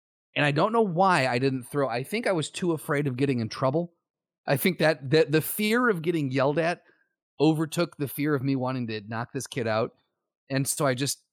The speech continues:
I, I stopped and grabbed my book bag, and I went inside. And, uh, I, he ended up getting in trouble 'cause obviously the teacher's like, "What happened to your knee?" And I'm like,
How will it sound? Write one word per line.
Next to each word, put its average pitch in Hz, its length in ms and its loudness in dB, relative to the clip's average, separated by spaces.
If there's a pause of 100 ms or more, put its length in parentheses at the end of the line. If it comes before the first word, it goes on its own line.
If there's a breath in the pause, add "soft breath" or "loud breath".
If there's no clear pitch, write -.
(100)
I, 120 120 -4 (960)
I 127 60 -6
stopped - 560 -2 (600)
and 104 80 -12
grabbed 131 200 -2
my 143 80 2
book 135 220 -2
bag, 147 360 0
and 120 100 -6
I 117 60 -2
went 123 200 -2
inside. 127 640 -2 (520)
And, 117 580 -2 (140)
uh, 101 580 0
I, 123 160 -4
he 214 260 0
ended 226 160 4
up 160 120 2
getting 147 180 2
in 120 80 -2
trouble 117 260 0
'cause 127 140 -4
obviously 120 300 -2
the - 40 -10
teacher's 127 320 -4
like, 113 100 -4
"What 113 120 -2
happened 123 320 0
to - 20 -4
your 107 80 -2
knee?" 123 120 -2
And 117 80 -2
I'm 107 80 -4
like, 110 200 -6